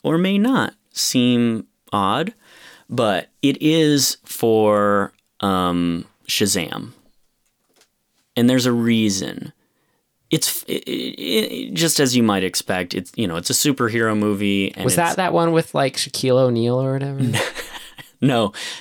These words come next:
Speaker 1: no, it's the one with Sinbad.
Speaker 2: Sinbad.
Speaker 1: No, there. That's Kazam and Shazam, and Shazam, the one with Sinbad, doesn't exist, and it's all part of the, um, the Mandela effect, and we could go down that pathway, but we're not going to.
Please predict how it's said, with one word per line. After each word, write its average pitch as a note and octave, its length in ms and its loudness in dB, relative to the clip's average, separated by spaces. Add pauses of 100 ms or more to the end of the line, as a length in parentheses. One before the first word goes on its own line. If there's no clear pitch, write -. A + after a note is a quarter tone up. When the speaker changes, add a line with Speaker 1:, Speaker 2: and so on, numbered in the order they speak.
(140)
Speaker 1:
no, A2 300 2
it's G2 160 -2
the A2+ 80 2
one G2+ 180 4
with F2+ 100 0
Sinbad. E2+ 680 0
Speaker 2:
Sinbad. A2 720 -6
Speaker 1:
No, - 240 -6 (140)
there. G#2+ 240 -4 (360)
That's - 380 -4 (180)
Kazam G#2+ 600 2
and F#2+ 140 -2
Shazam, F#2 640 0
and E2 520 -6
Shazam, F#2 800 -2 (220)
the F#2+ 200 -4
one F2 220 -2
with E2+ 100 -2
Sinbad, D#2+ 500 -4
doesn't D#2+ 280 -6
exist, C#3+ 520 0
and F#2 120 -2
it's F2 180 -4
all F2+ 300 0
part F2+ 240 -4
of E2+ 200 -4
the, D#2+ 260 -4 (920)
um, F2 340 -2
the F2 80 -4
Mandela B2 640 0
effect, A2+ 500 -4
and E2+ 480 -4
we G2 180 -4
could E2+ 140 -6
go E2+ 120 0
down D2+ 260 -4
that C2 180 -8
pathway, - 380 -8
but - 160 -10
we're A#2 80 -6
not A2+ 260 -4
going F#2+ 320 0
to. D2+ 320 -6